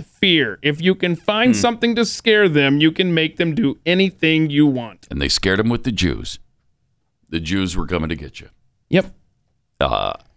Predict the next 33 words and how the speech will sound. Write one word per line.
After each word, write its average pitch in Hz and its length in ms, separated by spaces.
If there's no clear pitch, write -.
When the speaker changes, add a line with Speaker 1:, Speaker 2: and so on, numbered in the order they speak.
Speaker 2:
amazing. 90 560
Speaker 1:
Yep. 170 220
Speaker 2:
That's 90 160
amazing. 78 400
Speaker 1:
And 107 200
they 101 120
did 156 240
it 165 160
here 220 380
with 180 460
covid. 123 380
Speaker 2:
Just - 160
keep 262 160
in 233 100
mind, 147 260
fear 208 400
doesn't 131 280
come 101 200
from 71 160
God. 71 320
That 190 260
comes 175 300
from 107 520
the 117 300
other 85 220
direction. 58 460
Fear 214 240
comes 143 280
from, 95 400
from 120 220
the 107 160
adversary. 69 600
Uh, 107 320